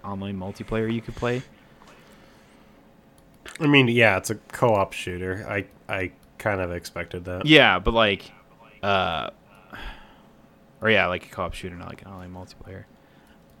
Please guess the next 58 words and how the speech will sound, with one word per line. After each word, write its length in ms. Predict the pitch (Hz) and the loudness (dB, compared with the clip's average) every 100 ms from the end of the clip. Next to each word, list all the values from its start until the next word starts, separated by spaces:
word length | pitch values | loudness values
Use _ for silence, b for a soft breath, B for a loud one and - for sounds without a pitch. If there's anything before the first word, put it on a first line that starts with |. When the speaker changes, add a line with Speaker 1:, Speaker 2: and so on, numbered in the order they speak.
| - | -4
Speaker 1:
Um, 400 | 98 87 71 - - - - - | 0 0 -2 -8 -16 -20 -6 2
but 80 | |
I 80 | 104 | 4
was 140 | 107 113 | 6 2
like, 100 | 107 | 2
I 60 | 113 | 4
was, 120 | 113 - - | 4 0 -10
but 200 | 120 113 | -2 2
they 80 | 113 | 4
were 120 | 110 | 6
also, 240 | 113 113 113 | 6 6 2
like, 180 | 104 | 2
saying 220 | 98 107 104 | 0 -2 -2
that 80 | 95 | -2
there 120 | 101 | -2
might 200 | 101 95 | -2 -2
be, 60 | |
like, 180 | 98 90 | -2 -2
story 400 | - - 95 92 | -6 -6 -4 -4
missions 500 | 92 90 - 95 95 | -6 -10 -12 -12 -12
to 120 | - 98 | -10 -4
it. 80 | |
Uh, 220 | - 139 151 | 4 6 4
but 160 | 151 | 0
then 100 | 208 | -2
again, 240 | 226 139 127 | 2 0 0
I 260 | - 143 131 | -4 -4 -2
guess, 260 | 165 - - _ - _ - - | -2 -2 -8 _ -20 _ -14 -8
I 60 | 107 | -4
guess 160 | 165 | -4
Dead 160 | - 107 | -2 -4
Space, 340 | - 98 104 | -4 -6 -4
or 200 | 104 101 | -4 -6
not 180 | 92 92 | -8 -14
Dead 160 | - 85 | -16 -16
Space, 280 | - 92 | -14 -12
uh, 200 | 95 92 90 b b b b b b b b b b b _ _ - _ _ - _ _ _ | -8 -8 -10 b b b b b b b b b b b _ _ -20 _ _ -20 _ _ _
uh, 440 | 120 104 92 92 104 | -8 -8 -8 -10 -12
what 100 | 104 | -8
am 60 | 104 | -8
I 40 | |
thinking? 300 | 101 - - | -8 -10 -6
Left 180 | 95 123 | 0 4
four 80 | 117 | 6
Speaker 2:
Left 80 | 107 | 8
four 120 | 98 | 8
Speaker 1:
Dead. 180 | 95 123 | 6 6
Speaker 2:
Dead? 60 | 120 | 4
Speaker 1:
Yeah, 80 | 101 | 4
Left 180 | 107 - | 4 2
four 80 | |
Dead 180 | 95 92 | -2 -4
had 160 | 90 92 | -4 -8
a 80 | 90 | -10
story 340 | - 95 92 | -10 -8 -10
too, 160 | - 95 | -8 -8
didn't 220 | 92 92 | -8 -8
it? 120 | 92 | -10